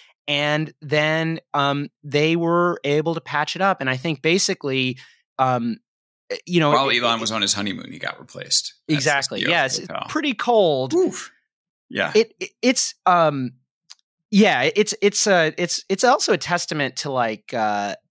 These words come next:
Speaker 1: I mean, it's easy to see, oh, the, this coup happened, but at the time, you know, Elon was a much more better respected, more famous entrepreneur than Peter Thiel. Elon had already sold a company. Uh, he had Mike Moritz, who is the, you know,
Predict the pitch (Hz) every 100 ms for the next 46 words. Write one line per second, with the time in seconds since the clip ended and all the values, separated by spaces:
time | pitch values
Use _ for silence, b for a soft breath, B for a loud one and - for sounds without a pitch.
0 | _ - 180 175 214 208 190 156 175 165
1 | 143 139 165 151 135 131 143 127 - 302
2 | 220 131 131 127 151 160 - 392 208 147
3 | 131 233 302 175 143 131 123 131 151 -
4 | 160 151 123 _ - 156 160 139 - 139
5 | 135 - 139 123 131 131 - 127 135 127
6 | 120 - - b b - 143 - - 147
7 | 208 151 120 - 135 120 - 240 113 160
8 | 196 160 143 - 139 170 139 127 B B
9 | - 160 151 156 143 - 147 156 160 170
10 | 170 139 127 - - 160 147 135 - 143
11 | 147 156 131 135 165 170 135 131 117 127
12 | 117 _ 143 123